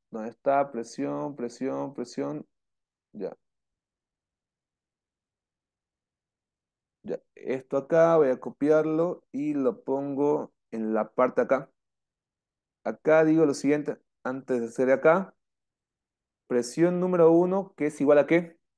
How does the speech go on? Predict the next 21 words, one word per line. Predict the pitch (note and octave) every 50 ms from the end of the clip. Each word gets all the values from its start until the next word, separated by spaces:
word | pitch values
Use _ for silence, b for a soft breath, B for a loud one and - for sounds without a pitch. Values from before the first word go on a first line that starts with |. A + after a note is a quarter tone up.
| _ _ -
Es | B2 - - C3+
igual | C3+ B2+ D3 D3+ D#3 C#3+
a | B2+ - - -
P | D#3 D#3+ E3
de | D#3 E3 F#3+ G#3+ G3 - _
saturación, | - - - - A#2+ - - B2 B2 A#2+ - D#3 E3+ E3
¿no? | E3 F3 F3+ E3 _ _ _ _ _ _ _ _ _ _ _ _ _ _ _ _ _ _ _ _ _ _ _ _ _ _ _ _ _
Acá | - - - B2+
es | C3+ -
kilopascales. | - - A2+ A2+ G#2+ - A2+ A2+ - - _ - E3 E3 E3+ E3 E3 F3+ F#3 F3+ - _ _ _ _ _ _ _ _ _ _ _ _ _ _ _ _ _ _ _
Pongo | - B2 B2 B2+
acá | B2 C#3+ C#3+ C#3+ C#3+ -
presión | - A#2 A#2 A#2 - - C3+ D3 D#3 D#3 - - _ _
uno | C3+ D3+ D#3 E3+ E3+ E3+ F#3 G3+ - - _ _ _ _ _ _ _ _ _ _ _ _ _ _ _ _ _
es | B2+ D3+ D#3+ D#3+ E3 E3 E3 - - - _ _
igual | A2 A#2+ A#2+ A#2+ B2 C3+ C#3+ D3+ D#3 - - -
a | A2 A#2
la | A2+ A2 A2
presión | - A#2+ A#2 A#2 - C3+ D3+ D3+ D3+ C#3
de | C#3 D#3 E3+ E3+
saturación. | E3+ - - - - B2 - - B2 A2+ A#2 - - D3 D#3 D#3+ E3 D#3+